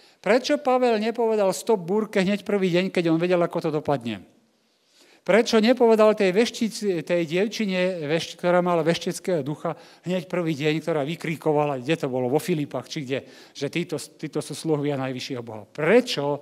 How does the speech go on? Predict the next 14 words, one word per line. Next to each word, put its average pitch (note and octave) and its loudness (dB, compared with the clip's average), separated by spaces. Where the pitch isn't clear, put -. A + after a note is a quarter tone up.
to - -8
Pavel D#3 -2
nepovedal C#3+ -4
prvý C3+ -6
deň? A2+ -12
Viete, D3+ -4
čo E3 -6
chcem E3+ -4
dostať D3 -6
do D3 -4
vás? D3 -4
Lebo C3+ -8
sme C3+ -6
duchovia B2 -10